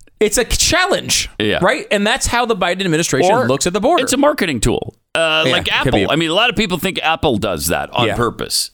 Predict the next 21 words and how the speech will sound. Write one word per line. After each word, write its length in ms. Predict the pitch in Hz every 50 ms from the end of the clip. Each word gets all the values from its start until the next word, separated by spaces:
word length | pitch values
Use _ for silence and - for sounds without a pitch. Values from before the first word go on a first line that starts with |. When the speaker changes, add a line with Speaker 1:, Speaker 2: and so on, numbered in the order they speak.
| _
Speaker 2:
that 260 | - 117 123 117 95 -
they, 400 | 123 113 104 101 98 92 87 - _ _ _ _ _ _ _ _ _ -
that 240 | 92 110 123 -
they 160 | - 120 117 -
on 320 | - 143 165 165 156 135
purpose 540 | - - - 165 165 - - 92 78 - -
don't, 460 | 123 101 127 120 117 117 107 - - _ _ _ _ _ _ _ _ _ _ _ _ -
don't 240 | 113 151 135 120 110
manufacture 600 | 110 107 107 101 90 - 110 85 - - 107 90
enough 240 | 82 82 78 - - -
iPhones 680 | 104 110 113 - - - 73 69 71 69 71 71 -
when 140 | 82 82 80
they 80 | 78 76
first 280 | - 98 87 - -
release 380 | 82 82 82 90 98 98 - -
one 260 | 85 71 62 60 67
so 200 | - - 85 76
that 160 | 73 80 71
they're 240 | - 85 80 78 76
create 460 | - - - - 104 85 76 - -
the 60 | 101